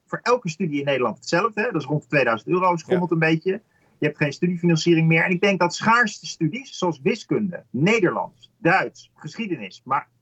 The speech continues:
Speaker 1: geschiedenis valt trouwens nog mee. Maar vooral de pabo, dat je gewoon moet zeggen van, het is in ieder geval gratis.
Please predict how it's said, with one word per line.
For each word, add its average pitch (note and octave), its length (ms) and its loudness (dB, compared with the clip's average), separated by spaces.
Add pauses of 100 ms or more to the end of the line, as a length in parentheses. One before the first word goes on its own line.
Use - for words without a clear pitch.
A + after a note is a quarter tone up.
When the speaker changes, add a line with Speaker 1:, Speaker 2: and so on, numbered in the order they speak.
Speaker 1:
geschiedenis E3+ 320 -4
valt - 180 -2
trouwens B2+ 300 -4
nog G#2 100 -6
mee. E2+ 120 -10 (320)
Maar D3 120 0
vooral A3+ 240 0
de - 100 -4
pabo, B2 360 0
dat A#3 140 -10
je A3 120 -4
gewoon A3 240 0
moet F#3+ 140 0
zeggen E3 280 -2
van, D#3 180 0
het D#3+ 140 0
is A3+ 120 -4
in G#3 100 4
ieder D4+ 180 4
geval E3 260 0
gratis. - 560 -2